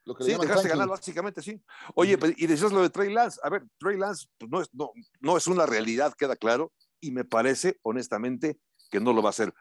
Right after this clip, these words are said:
Speaker 2: No soy nadie para decirle a Kyle Shanahan que está equivocado en haber elegido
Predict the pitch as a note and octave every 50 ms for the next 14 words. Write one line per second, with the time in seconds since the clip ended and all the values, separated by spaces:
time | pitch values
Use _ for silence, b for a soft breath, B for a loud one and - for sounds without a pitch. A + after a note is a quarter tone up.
0 | b b - G#2+ C3+ G#3 A3+ - A#3 A3+ G3 A#3 A#3 A#3 G#3+ G3 D#3 - D3+ C#3+
1 | C#3 C#3 B2+ - F#3 F#3+ E3+ C#3 - E3 F3 F3 D3+ - F3 F3 E3 D3+ C#3+ B2+
2 | G#2+ A2+ - - E3 - - C#3 B2 A2+ - D#3+ D3+ C#3+ C#3 C#3+ C3 - B B
3 | B B B B B - G#2+ A#2 B2 D3 D3 - A#2+ A#2 A2 G#2 - C#3 D3+ D3
4 | C3+ C3 A#2+